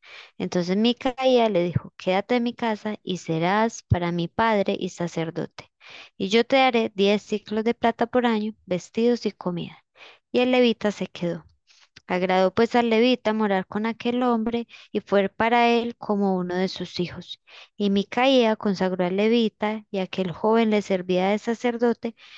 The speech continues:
y permaneció en casa de Micaía. Y Micaía dijo, "Ahora sé que Jehová me prosperará, porque tengo un levita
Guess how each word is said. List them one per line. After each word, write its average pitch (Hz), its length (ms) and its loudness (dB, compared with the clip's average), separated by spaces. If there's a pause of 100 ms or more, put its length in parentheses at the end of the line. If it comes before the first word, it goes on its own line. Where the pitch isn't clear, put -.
(120)
y 269 140 -2
permaneció 254 800 2
en 202 180 -4
casa - 480 -6
de 190 100 0
Micaía. 226 640 0 (340)
Y 233 120 -2
Micaía 254 560 2
dijo, 185 340 -4 (480)
"Ahora 214 480 2
sé 277 220 -4
que 277 180 -6
Jehová 254 480 0
me 226 160 -4
prosperará, 170 880 -6 (400)
porque 196 320 -2
tengo 202 400 0
un 240 180 2
levita 269 500 0